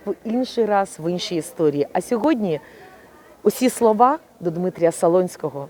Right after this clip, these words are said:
Дійсно, неймовірна людина, яка мала принципи і відстоювала їх на протязі свого життя.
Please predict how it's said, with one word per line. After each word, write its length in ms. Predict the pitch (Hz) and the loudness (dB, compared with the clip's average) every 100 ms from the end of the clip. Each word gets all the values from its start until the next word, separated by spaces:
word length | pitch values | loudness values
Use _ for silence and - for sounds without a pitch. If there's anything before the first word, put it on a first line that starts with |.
| - | -14
Дійсно, 640 | 170 160 262 302 - 147 - - - | -10 -4 -2 -4 -8 -10 -10 -12 0
неймовірна 680 | 202 202 208 294 302 277 277 - | 4 4 4 2 2 0 -2 -4
людина, 600 | 233 202 196 170 151 147 - - - | -2 -2 -2 -2 -2 -4 -10 -20 0
яка 300 | 180 - 233 | 2 4 4
мала 280 | 247 285 294 | 4 4 4
принципи 720 | - 233 220 208 214 - 196 | 2 -2 -2 -2 -6 -6 -6
і 140 | - | -4
відстоювала 680 | 196 - - 262 285 226 214 | -6 -8 0 2 4 4 4
їх 380 | 196 220 277 - | 4 0 -4 -4
на 80 | 185 | -2
протязі 380 | 208 214 180 | -2 -4 -6
свого 320 | 170 165 165 165 | -6 -4 -4 -4
життя. 500 | 156 - - 139 | -8 -6 -2 -2